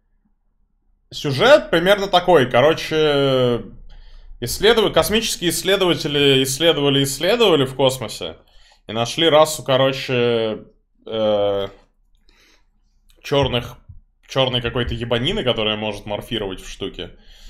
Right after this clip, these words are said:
И решили, короче, сделать гибрида, ну, решили, э,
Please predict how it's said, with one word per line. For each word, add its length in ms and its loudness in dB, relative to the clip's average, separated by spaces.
И 80 -6
решили, 1120 0
короче, 360 -4
сделать 720 -4
гибрида, 920 -4
ну, 160 -4
решили, 640 0
э, 80 -10